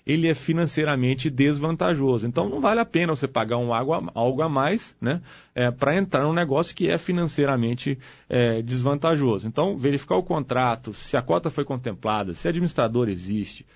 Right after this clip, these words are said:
se o vendedor é, de fato, consorciado, né, é, ali. A, a, a contemplação, por exemplo, ela, ela, é, se você não tiver no ambiente da administradora, vamos supor que você não conseguiu ir, né? Você pode exigir tudo isso, é, em meio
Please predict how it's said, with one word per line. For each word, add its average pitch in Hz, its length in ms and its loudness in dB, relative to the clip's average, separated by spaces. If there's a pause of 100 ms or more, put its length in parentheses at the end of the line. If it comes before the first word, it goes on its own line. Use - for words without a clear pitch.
(160)
se 165 560 0
o 135 140 0
vendedor 120 500 2
é, 151 80 2
de 139 120 -2
fato, 117 460 -4 (480)
consorciado, 110 920 -2 (220)
né, 113 240 0 (320)
é, 101 440 0
ali. 107 480 0 (240)
A, 147 500 0
a, - 120 -2
a 151 60 0
contemplação, 170 760 0
por 120 140 -4
exemplo, 104 400 -4 (600)
ela, 127 240 -2
ela, 147 520 2
é, 110 220 -2
se - 160 -4
você 120 100 -4
não 156 120 0
tiver 123 240 2
no 123 80 2
ambiente 107 400 0
da 101 60 0
administradora, 95 720 -2
vamos 120 240 -4
supor 120 220 -4
que 98 300 -4 (240)
você - 140 -4
não 120 80 2
conseguiu 123 580 0
ir, 104 220 -2 (100)
né? 110 220 -6 (200)
Você 123 200 0
pode 170 260 0
exigir 185 300 0
tudo 180 260 0
isso, 233 560 0
é, 143 160 2
em 151 100 0
meio 151 300 2